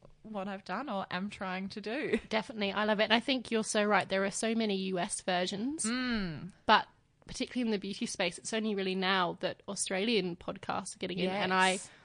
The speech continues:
Speaker 2: obviously, I love it because I've asked you to come on here, but highly recommend Glow Journal. The first episode with Ray Morris. I mean, the
Speaker 1: She's
Speaker 2: stories
Speaker 1: so
Speaker 2: that she's telling
Speaker 1: amazing.
Speaker 2: about how Naomi Campbell helped give her her
Speaker 1: This
Speaker 2: break
Speaker 1: is the thing.
Speaker 2: are just gems.
Speaker 1: This is the thing, 'cause, like, there are so many stories. And, and, I mean, this is just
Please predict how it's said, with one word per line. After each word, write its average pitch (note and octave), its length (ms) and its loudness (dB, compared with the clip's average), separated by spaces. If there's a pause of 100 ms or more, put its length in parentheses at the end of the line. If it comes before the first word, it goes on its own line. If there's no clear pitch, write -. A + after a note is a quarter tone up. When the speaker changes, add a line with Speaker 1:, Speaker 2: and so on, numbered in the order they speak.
(560)
Speaker 2:
obviously, F#3 320 0
I F3 100 6
love F3+ 160 4
it D#3+ 120 -4
because A3+ 180 -2
I've F#3+ 100 0
asked G3+ 200 2
you A3 60 -4
to - 60 -10
come G3+ 180 -2
on F#3+ 80 0
here, G#3 220 2
but F#3 300 4
highly A#3+ 320 10
recommend G3 380 2
Glow F3+ 160 0
Journal. F#3 400 2
The - 80 -20
first A3 260 2
episode G#3 360 -4
with F#3+ 100 -2
Ray F3+ 160 0
Morris. F#3+ 480 -2 (380)
I C4 60 2
mean, C#4+ 120 4
the D4 80 4
Speaker 1:
She's - 160 2
Speaker 2:
stories E4 280 4
Speaker 1:
so - 80 -4
Speaker 2:
that - 60 0
she's B3+ 160 0
telling A#3 360 2
Speaker 1:
amazing. A#3 80 -4
Speaker 2:
about A3 300 6
how A#3+ 180 -6
Naomi A#3+ 340 -2
Campbell A#3+ 460 0
helped G#3 280 -4
give A3 120 -4
her A3+ 40 -2
her A3 140 0
Speaker 1:
This - 60 -8 (100)
Speaker 2:
break C#4 140 6
Speaker 1:
is F#4 160 0
the C4+ 140 -2
thing. C4+ 320 -2
Speaker 2:
are - 20 0
just - 200 -6
gems. A3 640 -2
Speaker 1:
This D#4 260 -6
is C#4 180 -10
the A#3 160 -10
thing, C#4+ 440 -6
'cause, A3 220 -6 (100)
like, A#3+ 220 -8
there B3+ 160 -4
are C4 40 -2
so B3+ 240 -8
many C4 220 -6
stories. G#3 380 -4
And, F#3 180 0
and, F#3 260 0
I F#3+ 120 -2
mean, F3+ 320 -4
this F3 240 -6
is F3 100 -6
just - 260 -8